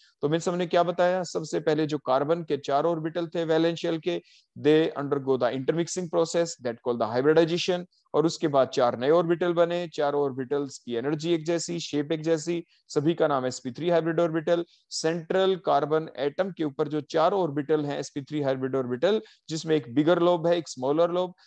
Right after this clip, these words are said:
ये अपने आप को ओरिएंट कर लेते हैं। around the central atom,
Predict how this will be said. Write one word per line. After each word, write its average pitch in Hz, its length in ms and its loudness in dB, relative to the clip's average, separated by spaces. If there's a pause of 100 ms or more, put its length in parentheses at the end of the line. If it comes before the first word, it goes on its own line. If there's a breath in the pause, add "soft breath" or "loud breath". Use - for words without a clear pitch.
(160 soft breath)
ये 156 80 4
अपने 165 200 -2
आप 156 160 0
को 151 100 2
ओरिएंट 165 300 0
कर 175 180 2
लेते 175 260 -4
हैं। 180 220 -6 (480)
around 156 280 0
the 151 120 2
central 143 460 -2
atom, 180 300 0